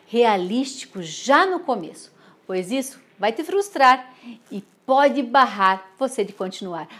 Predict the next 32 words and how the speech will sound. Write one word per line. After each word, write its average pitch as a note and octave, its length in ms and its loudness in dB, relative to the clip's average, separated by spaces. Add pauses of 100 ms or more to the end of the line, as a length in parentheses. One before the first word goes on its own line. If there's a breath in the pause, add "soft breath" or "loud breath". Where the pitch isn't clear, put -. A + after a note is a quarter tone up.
Além C#4 240 4
disso, G4+ 280 0 (240 loud breath)
você A3+ 240 -6
vai A3 260 -2
precisar G3+ 760 2 (100)
de G3+ 120 -8
um G#3 40 -8
software A3+ 440 -6
certo, - 600 -6 (140)
aquele F#4 480 -2
que C4 140 -6
entende A#3 480 0
sua A3 180 -4
necessidade G3 880 -2 (260 loud breath)
e F#4 100 2
oferece C4 480 0
ferramentas B3 680 -6 (140)
automatizadas D#4 880 0 (320 loud breath)
que F4+ 80 0
facilitam F#4+ 580 -4
demais C4 520 2
o A#3+ 40 -8
seu A#3 160 -14
trabalho G3 540 0 (260 soft breath)
e D#4 60 -12
tem F4+ 200 2
muita D4 540 2
coisa G3+ 320 -4
pronta. - 480 -12 (420 soft breath)
E F#3 100 -10
nesse G3+ 520 -2
quesito, A#3 520 -8